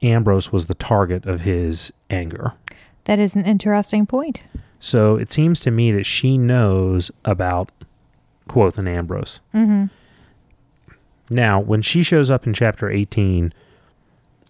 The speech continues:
Speaker 1: um, she shows up at the table with Will and Sims, and, and they're gonna play corners.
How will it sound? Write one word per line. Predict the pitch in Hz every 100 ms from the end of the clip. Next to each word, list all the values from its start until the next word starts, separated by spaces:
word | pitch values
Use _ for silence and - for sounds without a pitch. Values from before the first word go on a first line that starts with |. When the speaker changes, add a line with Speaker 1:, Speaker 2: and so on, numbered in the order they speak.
| _ _ _ -
Speaker 1:
um, | 101 95 92 95 95 -
she | - 120 107
shows | - 143 143 123
up | 117
at | 110
the | 110
table | 123 107 98
with | 95
Will | 92 104 98
and | 95
Sims, | - 104 98 92
and, | 95 90
and | 104 98
they're | 95
gonna | 98 90
play | 107 90
corners. | - 95 90 92 -